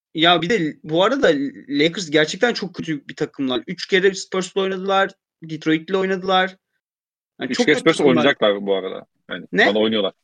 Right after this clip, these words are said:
Speaker 2: Şey, üç defa Spurs oynayacaklar daha. İlk ma-, ilk, iki maç mı oynadılar? Bir maç mı oynadılar galiba?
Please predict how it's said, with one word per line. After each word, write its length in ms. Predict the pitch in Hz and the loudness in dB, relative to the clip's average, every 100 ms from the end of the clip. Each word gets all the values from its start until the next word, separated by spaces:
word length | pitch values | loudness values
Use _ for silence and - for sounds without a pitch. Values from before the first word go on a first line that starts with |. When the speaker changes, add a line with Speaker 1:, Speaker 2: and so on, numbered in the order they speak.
| _ _ _ _ _ | _ _ _ _ _
Speaker 2:
Şey, 160 | - 135 | -2 0
üç 260 | 170 156 - | 2 0 2
defa 200 | 165 180 | 2 2
Spurs 280 | - 175 180 | 0 -4 -2
oynayacaklar 360 | 160 170 139 | -4 -2 -2
daha. 140 | 117 127 | -2 -4
İlk 200 | 147 156 | -6 -10
ma-, 120 | 165 | -12
ilk, 280 | 156 - - | -14 -14 -16
iki 160 | - | -8
maç 180 | 185 196 | -4 -4
mı 60 | 143 | -4
oynadılar? 200 | 107 104 | -4 -4
Bir 60 | |
maç 200 | 139 143 | -4 -6
mı 60 | 117 | -8
oynadılar 200 | 101 98 | -6 -6
galiba? 320 | 95 92 104 | -6 -6 -8